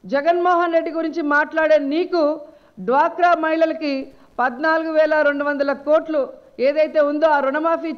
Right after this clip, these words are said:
చేయించే సత్తా ఉందా? ఈరోజు అది రెండు వేల పద్దెనిమిదికి ఇరవై రెండు వేల కోట్లకి వచ్చింది.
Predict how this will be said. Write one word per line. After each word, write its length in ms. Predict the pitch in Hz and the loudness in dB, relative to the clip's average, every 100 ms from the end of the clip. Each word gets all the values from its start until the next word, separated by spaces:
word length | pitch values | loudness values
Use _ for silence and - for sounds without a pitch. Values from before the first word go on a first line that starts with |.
| 302 | -6
చేయించే 380 | 302 294 302 | -4 -4 -6
సత్తా 580 | 269 - 247 254 349 339 | -6 -4 -6 0 4 4
ఉందా? 340 | 320 311 349 381 - - - | 4 2 0 -2 -10 -14 -6
ఈరోజు 340 | 294 320 339 | 0 2 2
అది 120 | 339 | 0
రెండు 260 | 320 311 320 | 0 -2 0
వేల 460 | 330 339 330 294 240 - - - | 2 2 2 0 -2 -10 -20 -6
పద్దెనిమిదికి 600 | 269 247 311 349 349 302 320 | -4 -2 -2 -2 -4 -4 -4
ఇరవై 280 | 311 330 | 0 0
రెండు 260 | 339 320 320 | 0 -2 0
వేల 200 | 311 302 | 0 0
కోట్లకి 520 | 302 311 349 370 480 | -2 0 0 0 -4
వచ్చింది. 540 | 311 320 311 277 214 | -4 -4 -4 -4 -6